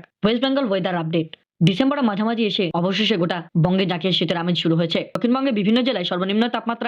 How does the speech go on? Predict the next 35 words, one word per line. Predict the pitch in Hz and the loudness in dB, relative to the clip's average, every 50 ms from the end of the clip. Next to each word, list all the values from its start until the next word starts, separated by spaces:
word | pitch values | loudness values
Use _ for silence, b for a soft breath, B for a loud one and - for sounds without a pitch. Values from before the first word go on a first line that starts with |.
| 220 190 | -4 -4
এগারো | 180 190 196 190 | -2 -2 -2 -2
ডিগ্রি | 190 180 202 196 | -2 -2 -2 -2
সেলসিয়াসের | 196 175 165 175 180 180 185 165 | -2 -2 -2 -2 -2 -2 -2 -2
কাছাকাছি | 175 165 180 175 175 185 175 | -2 -2 -2 -2 -2 0 0
ঘোরাফেরা | 175 165 165 160 160 160 160 | 0 -2 -2 -2 -4 -4 -2
করবে। | 160 160 170 165 - - _ _ _ - | -2 -2 -2 -2 -4 -8 _ _ _ -2
তীব্র | 226 208 233 277 262 - | 0 0 0 -2 -2 -2
শীতের | 240 214 247 220 196 | -2 -2 0 0 0
মূল | 202 214 214 180 175 | 0 0 0 0 -2
ধাক্কাটা | 165 170 220 214 220 165 156 - _ _ 180 | -2 -4 -6 -6 -6 -8 -8 -12 _ _ -2
অনুভূত | 185 208 220 220 233 240 226 226 | 0 0 0 0 0 0 -2 -2
হচ্ছে | 226 226 233 190 | -2 -2 -4 -4
উত্তরবঙ্গের | 175 220 214 202 208 208 214 208 208 - - 160 160 | -2 -4 -4 -4 -2 -2 -2 -4 -4 -2 -2 0 0
বিশেষিত | 180 160 233 214 220 214 226 185 180 | 2 2 0 0 0 -2 -2 -4 -4
পাহাড়ি | 175 196 190 185 175 | -4 -4 -2 0 0
অঞ্চলে। | 160 160 160 170 156 - - _ _ 170 | 0 0 0 -2 -2 -4 -6 _ _ -4
একদিকে | 175 185 175 208 185 208 185 | -2 0 0 0 0 -2 -4
যেমন | 208 208 196 165 160 - _ _ - 170 | -2 -2 -4 -4 -6 -10 _ _ -4 -4
রাজ্য | 180 180 170 185 175 | -2 -2 -2 -2 0
জুড়ে | 196 196 - 196 | 0 0 -2 -2
কনকনে | 185 185 175 202 196 196 180 | -4 -2 -2 -2 -4 -2 -4
ঠান্ডা | 175 180 185 190 190 190 | -4 -4 -2 -4 -4 -2
অনুভূত | 185 180 190 180 202 | -4 -4 -2 -2 -2
হচ্ছে, | 202 214 208 - 196 151 - - - | -2 -2 -2 -2 -4 -4 -2 -4 -4
তেমনি | 175 175 180 190 196 185 | 0 0 0 0 2 2
অন্যদিকে | 185 185 196 180 180 196 185 - | 2 2 2 0 -2 -2 -2 -2
সকালের | 180 175 180 180 190 180 | -4 -4 -2 -2 -2 -2
দিকে | 202 220 190 160 160 - _ _ _ | -2 -2 -4 -6 -8 -14 _ _ _
কুয়াশার | - 175 175 - 190 180 175 | -4 -2 -2 -2 -4 -4 -4
চাদরে | 180 170 170 170 175 170 | -2 -2 0 0 0 0
ঢেকে | 160 175 175 | 0 0 0
যাচ্ছে | 175 170 - 160 160 | -2 -2 0 0 0
দক্ষিণবঙ্গের | 160 165 175 170 165 170 170 170 160 | 0 0 0 0 0 0 0 0 0
বিস্তীর্ণ | 165 160 160 175 170 160 156 147 143 | 0 0 0 0 2 2 2 2 0
এলাকা। | 147 147 151 | -2 -2 -2